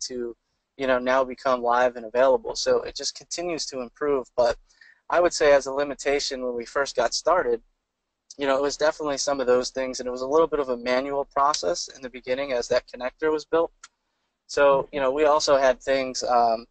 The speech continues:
on our side where we needed to clean up data. So as you know, anybody that uses a C R M system, you know, mismappings occur and things like that. Um, so it was, it was a lot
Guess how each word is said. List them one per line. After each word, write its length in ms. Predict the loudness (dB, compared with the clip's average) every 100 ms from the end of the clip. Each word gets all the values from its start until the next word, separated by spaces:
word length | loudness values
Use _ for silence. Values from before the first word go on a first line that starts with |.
| -4
on 160 | 0 2
our 160 | 2
side 320 | 2 2 2
where 160 | 2 -2
we 180 | -2 -4
needed 280 | -4 -6 -8
to 80 |
clean 260 | -12 -8 -6
up 120 | -6 -6
data. 340 | -4 -4 -6 -10 _ _ _ _ -6
So 300 | 2 2 2 0
as 240 | 0 2 0
you 100 | 0
know, 340 | 4 6 6
anybody 420 | 4 0 0 0
that 160 | 0 -4
uses 340 | -4 -6 -4
a 40 | -2
C 200 | 0 2
R 160 | 2
M 160 | 2 -2
system, 540 | -4 -6 -8 -10 -12 -12
you 80 |
know, 120 | -10 -6
mismappings 760 | -6 -4 -2 -2 -2 -8 -12
occur 380 | -10 -4 -2 -2
and 140 | -6
things 240 | -10 -10 -10
like 140 | -8 -2
that. 280 | -2 -2 -8 _ _ _ _ -6
Um, 320 | -2 -2 -4 -12 _ _ _
so 280 | 0 4 6
it 80 | 6
was, 200 | 4 2
it 140 | 0
was 180 | -2 -2 _ _ _
a 60 | 0
lot 280 | 4 4